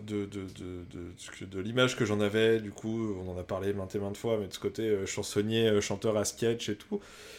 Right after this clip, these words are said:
Et, euh, donc j'ai été surpris de découvrir que, et d'une, il faisait des albums, et de deux, qu'il pouvait faire aussi des chansons un peu plus sérieuses, un peu plus sentimentales, un peu plus romantiques, et qui sont même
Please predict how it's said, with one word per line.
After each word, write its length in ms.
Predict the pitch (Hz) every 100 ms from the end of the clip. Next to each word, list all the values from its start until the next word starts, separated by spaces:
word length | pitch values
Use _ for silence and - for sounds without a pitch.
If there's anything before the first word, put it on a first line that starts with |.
| -
Et, 140 | 113 110
euh, 160 | 107
donc 180 | 110 123
j'ai 100 | 113
été 200 | 110 120
surpris 380 | 139 131 - 170
de 40 |
découvrir 520 | 131 - 113 127 131
que, 280 | - 101 92 101
et 100 | 101
d'une, 160 | 104
il 80 | 92
faisait 120 | 92
des 140 | 92 101
albums, 340 | 110 156 165
et 100 | -
de 100 | 104 110
deux, 160 | 156
qu'il 200 | 160 110
pouvait 320 | 107 113 110
faire 220 | 104 123 117
aussi 180 | -
des 140 | 117 104
chansons 260 | 107 -
un 60 | 110
peu 100 | 104
plus 140 | -
sérieuses, 340 | - 101 120 127
un 40 |
peu 100 | 104
plus 140 | - 104
sentimentales, 500 | 104 - 98 123 123
un 60 |
peu 80 | 107
plus 120 | -
romantiques, 540 | 104 101 98 135 139 117
et 140 | 104
qui 180 | - 107
sont 140 | -
même 240 | 113 131